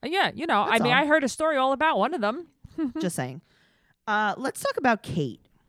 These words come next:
Speaker 1: Okay.
Speaker 2: Why is Kate the most likable one on this show?
Speaker 1: Okay, so usually, I have to be honest with you, she's not. And this season, I'm not hating her.
Speaker 2: I don't hate her at all.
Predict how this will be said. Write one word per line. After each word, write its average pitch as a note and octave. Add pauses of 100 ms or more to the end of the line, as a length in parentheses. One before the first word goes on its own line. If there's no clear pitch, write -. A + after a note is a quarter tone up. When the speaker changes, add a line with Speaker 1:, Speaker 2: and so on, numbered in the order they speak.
(580)
Speaker 1:
Okay. F#3 (920)
Speaker 2:
Why G#3+
is G#4+
Kate A#3+
the G3+
most E3+
likable D3+
one C3+
on B2+
this B2
show? - (480)
Speaker 1:
Okay, A#3+
so G#3
usually, A3+ (220)
I F3
have E3+
to -
be E3+
honest D#3
with G3
you, D#3+
she's D#3+
not. F#3
And F3
this G3
season, A3+ (360)
I'm F#3+
not F3+
hating D#3
her. C#3+ (580)
Speaker 2:
I E3+
don't C4
hate E3
her C#3+
at B2+
all. D3+